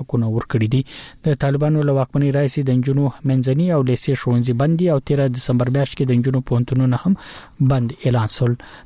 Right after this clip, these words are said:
طالبانو په دې وروستیو کې ښځې په کورونو او بهرنیو مؤسسو کې له کار کولو منع کړي دي. پرون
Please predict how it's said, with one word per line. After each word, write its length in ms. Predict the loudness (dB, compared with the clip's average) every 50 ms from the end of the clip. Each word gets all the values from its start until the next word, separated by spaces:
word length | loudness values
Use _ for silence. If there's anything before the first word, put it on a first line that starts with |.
| -6 -2 0
طالبانو 360 | 0 2 2 0 0 0 -2
په 60 | -2
دې 80 | 0 0
وروستیو 380 | 0 0 -2 -2 -2 -4 -2 -2
کې 80 | -2 -2 -2
ښځې 240 | -2 0 0 0 -2 0 -2 -2
په 140 | -2 -2 -2
کورونو 340 | 0 0 2 2 2 2 0
او 60 | 0 0 0
بهرنیو 360 | 0 0 2 2 2 2 2 0
مؤسسو 220 | -2 -2 -4 -4 -4 -2
کې 80 | -2 -2 -2 -2
له 20 | -2 -2 -2
کار 180 | -2 -2 -2 -2 -2
کولو 180 | 0 0 0 -2 -4 -10 -6 -2 0 0
منع 200 | 2 0 0 -2 -2
کړي 180 | -4 -4 -2 0 0
دي. 80 | 0 0 0 -4 -10 -18 -20 -20 -20 -20 -20 -20 -20 -20 -20 -20 -20 -20 -20 -20 -20 -20 -20 -20 -20 -8 -2 0
پرون 280 | 0 0 0 -2 -4